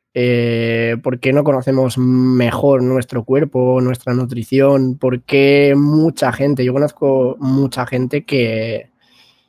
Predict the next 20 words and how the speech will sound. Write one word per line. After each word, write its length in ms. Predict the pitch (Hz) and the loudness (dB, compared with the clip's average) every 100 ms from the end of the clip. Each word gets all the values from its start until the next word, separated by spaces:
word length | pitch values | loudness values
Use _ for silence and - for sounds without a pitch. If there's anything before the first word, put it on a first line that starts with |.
| _ | _
que 120 | - | 0
ni 100 | 135 | 0
siquiera 320 | 127 143 131 143 | 0 0 0 2
le 80 | |
interesa 400 | 160 143 135 175 | 2 2 2 0
el 100 | 139 | -2
tema 200 | 131 123 | 0 0
de 80 | 123 | 0
la 100 | 120 | 0
política? 560 | 120 120 117 117 107 120 | 0 -2 -4 -6 -6 -8
Y, 200 | 117 107 | -4 0
a 80 | 104 | 2
ver, 160 | 120 | 2
es 100 | 117 | 0
totalmente 380 | - 123 135 131 | 0 0 2 2
respetable, 640 | 127 120 - 117 135 131 120 | 0 -2 -4 0 0 0 -2
pero 800 | 120 113 110 107 107 107 104 - | -2 -4 -4 -4 -4 -6 -8 -12
al 100 | - | -10
final, 540 | 120 113 120 143 - _ - | -4 -2 -2 -4 -10 _ -16
<laughs> 320 | - - | -16 -8